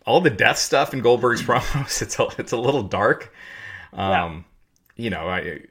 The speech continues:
Speaker 1: I, it, it, but, you know, at the same time, Lashley did put his hands on his son and, you know, put him in a, the full Nelson, in the, in the Hurt Locker or, or whatever he calls it right now.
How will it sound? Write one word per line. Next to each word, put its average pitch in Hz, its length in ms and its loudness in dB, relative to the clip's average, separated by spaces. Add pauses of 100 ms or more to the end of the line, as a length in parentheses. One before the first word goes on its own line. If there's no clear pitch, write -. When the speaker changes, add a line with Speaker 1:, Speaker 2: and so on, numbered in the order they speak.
(840)
Speaker 1:
I, - 280 -12
it, 143 140 -6
it, 127 240 -8 (200)
but, 143 420 6
you 151 80 0
know, 160 140 6
at 131 100 4
the 131 60 -4
same 143 240 2
time, 123 440 6 (560)
Lashley 110 320 -2
did 101 360 0
put 110 160 0
his 104 100 0
hands 113 300 -2
on 117 100 2
his 113 100 0
son 110 400 2
and, 80 200 -16
you 80 140 -12
know, 87 60 -8
put 98 160 -4
him 107 120 -2
in 104 80 -2
a, 98 220 -2 (160)
the 80 200 -8
full 110 220 -2
Nelson, 110 340 -2
in 92 80 -4
the, 92 180 -2
in 98 120 -4
the 92 80 -2
Hurt 113 160 2
Locker 80 340 -6
or, 82 140 -10
or 65 280 -10 (280)
whatever 87 320 -8
he 90 80 -12
calls 85 240 -8
it 73 80 -10
right 78 160 -10
now. 76 240 -12